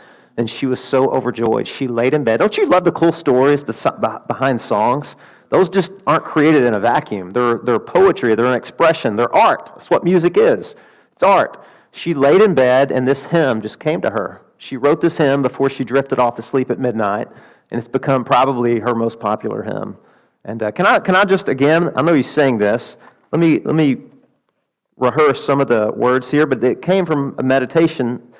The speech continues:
in her bed after using her gifts for God's glory,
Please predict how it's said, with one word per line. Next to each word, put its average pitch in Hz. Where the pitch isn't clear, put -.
in 143
her 185
bed 117
after 123
using 147
her 156
gifts 131
for 123
God's 120
glory, 107